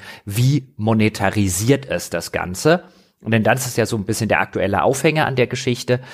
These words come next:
denn diesen Herbst, so kurz nachdem es sein einjähriges Jubiläum gefeiert hat, hat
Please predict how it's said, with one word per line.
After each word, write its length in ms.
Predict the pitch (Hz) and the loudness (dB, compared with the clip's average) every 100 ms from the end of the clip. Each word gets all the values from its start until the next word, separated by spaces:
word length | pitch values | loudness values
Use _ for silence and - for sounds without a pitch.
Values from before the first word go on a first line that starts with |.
| - - | -20 -2
denn 120 | 107 104 | 0 2
diesen 240 | 104 95 | 0 2
Herbst, 460 | 98 123 147 - - | 2 0 0 -6 -6
so 100 | 98 | 0
kurz 260 | 127 127 | 0 0
nachdem 320 | 107 95 107 | -2 0 -2
es 80 | 101 | 0
sein 140 | 95 85 | -2 0
einjähriges 580 | 104 104 101 92 87 | 0 2 0 0 -6
Jubiläum 480 | 95 90 90 110 131 | -6 -4 0 2 2
gefeiert 540 | 127 - 107 113 110 113 | -2 -2 2 2 2 2
hat, 220 | 113 - - - - | 0 -2 -18 -18 -2
hat 320 | 107 107 | 0 0